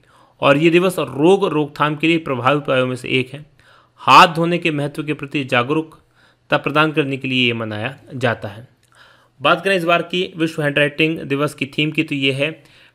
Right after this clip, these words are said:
हैंड hygiene for all, ये इस बार की इसकी थीम रखी गई है।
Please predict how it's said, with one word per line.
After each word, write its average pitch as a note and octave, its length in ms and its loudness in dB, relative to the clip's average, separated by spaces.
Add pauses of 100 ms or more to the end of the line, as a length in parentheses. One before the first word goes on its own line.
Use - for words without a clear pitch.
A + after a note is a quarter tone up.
हैंड D#3+ 360 0
hygiene C3+ 580 0
for A#2+ 240 -2 (240)
all, A#2 200 0 (160)
ये D3 140 2
इस D3 80 0
बार C#3 180 0
की C3+ 120 -12
इसकी C3 180 -8
थीम B2+ 240 -10
रखी B2+ 200 -8
गई A2 160 -6
है। G#2+ 160 -16